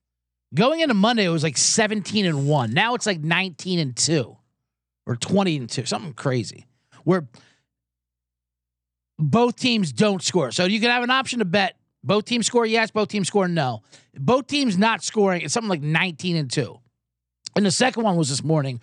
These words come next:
when Ireland somehow head, headed in a fucking ridiculous header, like, th-, or no, no, the corner, he kicked it in from the corner from three minutes 'cause the goalie, like, fell on her back or something.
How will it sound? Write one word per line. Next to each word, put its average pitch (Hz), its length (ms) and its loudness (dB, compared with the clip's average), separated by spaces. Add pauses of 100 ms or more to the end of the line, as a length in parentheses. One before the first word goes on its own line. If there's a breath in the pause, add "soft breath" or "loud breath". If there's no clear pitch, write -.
(180 loud breath)
when 160 100 2
Ireland 147 440 0
somehow 131 340 0
head, 127 300 -4 (100)
headed 127 240 -2
in 117 180 -2
a 101 80 -6
fucking 117 380 -6
ridiculous 110 640 -8 (1700 loud breath)
header, 127 340 0
like, - 240 -8
th-, - 100 -6
or 190 160 4
no, 185 100 0
no, 196 180 2
the 131 80 -6
corner, 180 260 -2
he 127 140 -6
kicked 208 200 -2
it 190 60 -4
in 202 60 -2
from 151 140 -6
the 113 40 -10
corner 165 300 0
from 120 120 -10
three 131 220 -2
minutes 131 260 -2
'cause - 120 -6
the 95 80 -12
goalie, 107 340 -4
like, 90 140 -16
fell 101 180 -6
on 92 80 -8
her 76 80 -12
back 78 300 -12
or - 40 -20
something. - 300 -20